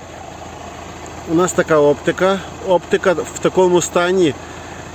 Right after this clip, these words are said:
що тут немає ні єдиного сколу, і ці фари не поліровані. Немає ні єдиного сколу.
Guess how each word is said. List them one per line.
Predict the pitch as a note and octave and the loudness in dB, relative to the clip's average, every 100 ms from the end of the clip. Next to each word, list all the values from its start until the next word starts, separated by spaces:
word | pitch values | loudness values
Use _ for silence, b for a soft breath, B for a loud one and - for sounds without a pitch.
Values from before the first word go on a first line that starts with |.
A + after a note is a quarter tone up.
| - | -8
що | D3+ | -2
тут | F3+ E3+ | 0 4
немає | F3 F3+ F#3 F3 | 4 6 6 6
ні | E3+ E3+ | 6 6
єдиного | D#3+ F3+ F#3 E3 D#3 | 6 4 4 4 4
сколу, | D3 - F#3 G3+ F#3 D#3+ | 2 2 4 6 6 4
і | F3+ D#3 | 4 0
ці | - E3+ | 2 0
фари | F3+ F3 F3 | 2 4 4
не | F3 E3+ | 4 4
поліровані. | F3 E3+ F3 F3+ C#3+ C3 A2+ G2 B2 | 4 6 6 6 6 4 0 -2 0
Немає | C#3 D#3 D#3+ D#3+ | 2 4 4 4
ні | E3 F3+ | 6 6
єдиного | F3 F3 F3 D#3+ D3+ | 6 4 4 4 4
сколу. | - - E3 F3+ G#3+ | 2 2 4 6 2